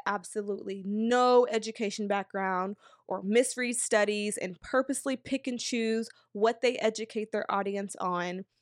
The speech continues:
We have trainers who think because they have muscles,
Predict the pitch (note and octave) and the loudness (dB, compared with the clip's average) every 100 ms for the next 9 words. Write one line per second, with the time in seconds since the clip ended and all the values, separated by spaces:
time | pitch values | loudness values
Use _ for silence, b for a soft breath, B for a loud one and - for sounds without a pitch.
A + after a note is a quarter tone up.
0 | _ _ F#3 G3 F#3 G3 - - D4 D4 | _ _ -6 -4 -4 -6 -6 -2 0 2
1 | C#4+ C#4 C#4 - B3 A#3+ A#3 A3+ G#3+ G#3+ | 2 2 0 -2 -2 0 -2 -4 -6 -4
2 | G#3+ F#3+ F#3+ E3 F#3 A#3 C4+ C#4 C4+ C4 | -4 -6 -6 -6 -2 0 0 0 0 0
3 | C4 | -2